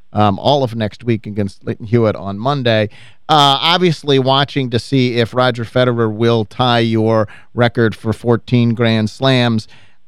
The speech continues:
I presume you think that it is, it, it, it will happen at some point. Um, what's your sense of the Federer-Nadal,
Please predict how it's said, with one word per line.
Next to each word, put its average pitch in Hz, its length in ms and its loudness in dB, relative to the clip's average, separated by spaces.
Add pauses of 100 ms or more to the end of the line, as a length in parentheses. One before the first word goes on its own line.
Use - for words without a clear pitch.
I 123 100 4
presume 143 720 2
you 135 140 2
think 131 360 -2
that 117 240 -4
it 120 200 0
is, 117 580 -2
it, 120 160 -4
it, 101 240 -12
it 127 160 0
will 147 300 2
happen 127 380 -2
at 95 220 -4
some 185 320 0
point. 104 480 -4 (380)
Um, 123 720 2
what's 165 380 -2
your 170 160 0
sense 170 560 -4
of 123 460 0
the 123 320 2
Federer-Nadal, 123 1400 0